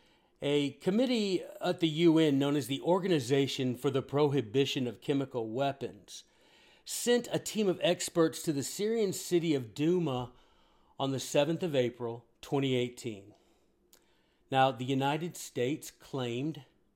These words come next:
that President Assad of Syria had gassed his own people by sending barrels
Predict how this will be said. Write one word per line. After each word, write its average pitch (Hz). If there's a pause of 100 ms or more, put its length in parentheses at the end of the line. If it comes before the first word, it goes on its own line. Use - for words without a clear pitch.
(280)
that 123 (520)
President 143
Assad 143
of -
Syria 135 (640)
had 135 (1800)
gassed 156
his 143
own 139
people 120
by 123
sending 156
barrels 175